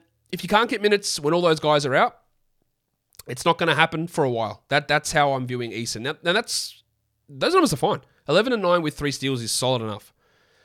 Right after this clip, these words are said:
But do you actually, it's gonna really depend on the rest of your team, but can you hold this? 'Cause I, I, I think that he's not going to play when, um, when Tate is back.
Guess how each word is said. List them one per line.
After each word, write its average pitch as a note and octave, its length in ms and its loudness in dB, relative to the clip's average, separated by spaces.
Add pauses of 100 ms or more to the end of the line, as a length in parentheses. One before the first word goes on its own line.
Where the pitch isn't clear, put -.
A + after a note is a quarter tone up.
(1040)
But E3 200 0 (200)
do D3 120 -4
you D#3 80 4
actually, F3 500 0 (520)
it's D#3 100 -6
gonna E3 340 2
really C#3 180 -2
depend B2+ 260 -4
on A#2+ 60 -4
the A2+ 80 -6
rest A#2 140 -4
of - 60 -6
your A2 100 -4
team, G2+ 340 -6 (100)
but A2 120 -10 (720)
can C#3+ 160 4
you A#2+ 100 0
hold C#3+ 280 2
this? - 360 0 (560)
'Cause D#3 220 -4
I, - 80 -6 (260)
I, D#3 220 4
I D#3 120 4
think F3 280 0
that D3+ 180 -6
he's C#3 200 -8
not C3+ 120 -4
going B2+ 160 -2
to A#2 80 -6
play A#2 280 -4
when, A2 260 -6
um, G#2 320 -8 (1000)
when A2+ 240 -8
Tate G#2+ 260 -2
is G2 60 -14
back. G2 220 -6